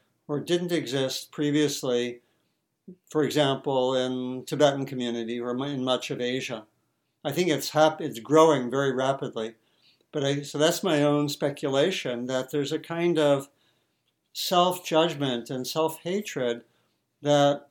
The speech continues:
uh, many, virtually all of us have had to work with that's there. Uh, and so I know I find in people I work with, the, you know, uh, the challenge in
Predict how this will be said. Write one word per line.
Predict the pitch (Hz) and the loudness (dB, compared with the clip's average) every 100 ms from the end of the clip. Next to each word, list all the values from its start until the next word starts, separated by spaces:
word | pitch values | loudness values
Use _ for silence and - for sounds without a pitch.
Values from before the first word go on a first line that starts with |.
| - | -6
uh, | 143 | 0
many, | 147 175 185 156 143 143 - _ | 2 2 0 -2 -4 -10 -12 _
virtually | 151 151 - 151 | -2 -2 0 4
all | 143 156 175 | 8 8 8
of | 139 | 6
us | 127 - - | 2 0 -4
have | 147 139 | -4 0
had | 139 135 | 0 0
to | 151 | -2
work | 127 139 143 139 | -2 -2 -4 -6
with | 120 113 - _ _ _ _ _ | -8 -8 -18 _ _ _ _ _
that's | 151 139 139 | -4 -4 -4
there. | 139 139 139 120 110 _ _ _ _ _ - | -2 0 0 0 -4 _ _ _ _ _ -6
Uh, | 135 131 131 139 185 | -2 0 0 -4 -4
and | 139 139 | -4 -2
so | - 139 139 147 | 0 4 4 4
I | 143 | 4
know | 151 147 | 4 6
I | 147 165 | 6 4
find | - 147 139 139 139 131 - _ _ _ _ | 2 0 2 0 -2 -4 -8 _ _ _ _
in | 156 139 | -6 -4
people | 165 156 147 | -4 0 2
I | 139 | 2
work | 131 147 190 190 | 4 2 2 0
with, | 143 123 - | -2 -2 -4
the, | 135 131 131 - | -2 -2 -2 -6
you | 202 | -8
know, | 139 135 135 131 | -4 -2 -2 -2
uh, | 135 135 | -2 -4
the | 127 135 123 - | -2 -2 -4 -8
challenge | - - 165 214 180 123 117 120 - - _ _ _ _ - | -8 -2 2 4 4 0 -4 -8 -12 -18 _ _ _ _ -2
in | 147 143 143 143 143 | 2 2 4 2 0